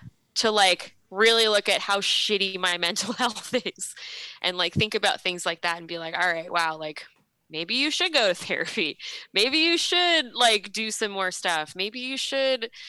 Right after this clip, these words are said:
like, it, it's just been a nice reality check. Um, just having to spend a lot of time with yourself in an environment that, like, none of us have ever experienced before. And, like, I was talking to Dwight about this. Like,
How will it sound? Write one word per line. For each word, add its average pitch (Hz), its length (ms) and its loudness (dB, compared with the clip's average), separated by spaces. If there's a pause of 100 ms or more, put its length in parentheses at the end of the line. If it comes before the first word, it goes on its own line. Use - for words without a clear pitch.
(260)
like, 240 260 4 (1000)
it, 196 140 0 (100)
it's 247 220 2
just 277 200 -2
been 277 120 4
a 254 80 4
nice 214 240 0
reality 160 400 0
check. - 200 -12 (340)
Um, 170 520 0
just 190 240 -6
having 170 440 -2 (120)
to 165 520 -6 (1400)
spend 190 320 -2
a 185 40 -2
lot 180 160 0
of 175 60 -6
time 170 560 -6 (600)
with 180 200 -8
yourself 170 420 -2
in 165 60 -2
an 165 80 -2
environment 160 600 -4
that, 160 200 -4
like, 160 200 -8
none 160 240 -4
of 160 120 -8
us 160 240 -4
have 160 140 -2
ever 160 240 0
experienced 160 580 -2
before. 156 460 -2
And, 175 160 0
like, 175 220 2
I 190 100 6
was 220 120 4
talking 262 260 2
to 277 60 4
Dwight 254 240 2
about 165 220 -2
this. 170 200 -4
Like, 185 200 0